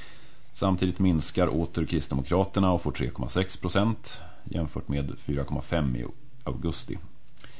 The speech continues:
Centio Research har intervjuat ettusen niohundrafjorton personer under perioden artonde till tjugotredje september.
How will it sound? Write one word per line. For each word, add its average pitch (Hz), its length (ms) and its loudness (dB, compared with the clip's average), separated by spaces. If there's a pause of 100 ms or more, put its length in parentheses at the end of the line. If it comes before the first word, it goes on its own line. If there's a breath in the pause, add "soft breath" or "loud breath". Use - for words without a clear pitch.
(1400 loud breath)
Centio 110 320 4
Research 95 420 4
har 87 140 4 (200)
intervjuat 76 560 2
ettusen 78 440 0
niohundrafjorton 73 680 2
personer 69 440 2
under 67 260 0
perioden 62 520 -2
artonde 71 500 0
till 67 180 -2
tjugotredje 65 560 -2
september. 78 600 0